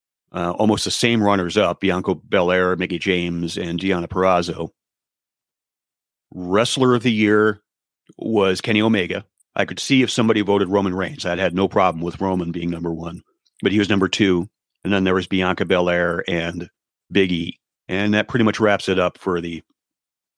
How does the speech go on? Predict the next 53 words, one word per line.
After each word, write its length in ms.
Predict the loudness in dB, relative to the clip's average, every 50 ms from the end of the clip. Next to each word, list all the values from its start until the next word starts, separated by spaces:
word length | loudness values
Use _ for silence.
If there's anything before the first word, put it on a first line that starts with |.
| -12 -4
for 80 | 0 2
the 100 | 2 4
official 340 | 4 2 2 2 2 0 0
awards. 200 | 0 0 0 2
I 40 |
think 100 | 2 2
there 60 | 2 2
were 60 | 2
some 140 | 2 2 2
Lifetime 360 | 2 2 2 0 0 0 0
Achievement 360 | 0 0 0 0 2 0 0
ones 300 | 0 2 2 2 0 0
that, 60 | -2
like, 160 | -4 -4 -6 -8 -4
Ron 200 | 0 0 0 0
Simmons 380 | 0 0 0 2 2 0 0 0
got, 320 | 0 2 2 2 2 0
and 80 | -2 -2
there 120 | -4 -2
was, 140 | -4 -4 -4
like, 180 | -4 -6 -6 _ _ _ _ _ -20 -20 -20 _ _ -20 -20 -20 _ -20 -20 _
fan 300 | -4 -2 0 2 2 2
awards 560 | 2 2 4 4 4 4 2 0 0 -2 -4
that, 220 | -2 -2 -2 -2 -4 _ -20 -20 _ _ _ -8
that 240 | -8 -6 -6 -4
have 200 | -2 0 0 0
a 60 | 0 0
funny 260 | 0 0 0 0 0
name 280 | 0 0 0 0 -2
to 180 | -2 -4 -4 -6
it. 80 | -8 -10 _ _ _ _ _ _ _ _ _ _ _ _
But 140 | -2 0 2
those 180 | 2 2 4 4
are 60 | 2
the 80 | 4 4
main 340 | 4 2 2 0 -2 -4 -6 _ _ _ _ _ _ _
awards. 240 | 0 0 2 2 0
It 40 | 0
looks 280 | 0 0 0 0 0 2
like, 240 | 2 0 0 -2 -8 _ _ _ _ _ _ _ _ _ _ _ -10
I 60 | -4
think 100 | -2 -2
it 100 | 0 0
was, 20 | -2
wh-, 260 | -4 -6 -8 -6 -2
what, 160 | 0 0 2
all 200 | 2 4 4 4
but, 140 | 4 2 2
like, 220 | 2 0 0 0
one 160 | 0 0 2 0
or 80 | 0
two 340 | -2 -2 0 0 2 0 0
were, 340 | 0 0 0 0 0 -2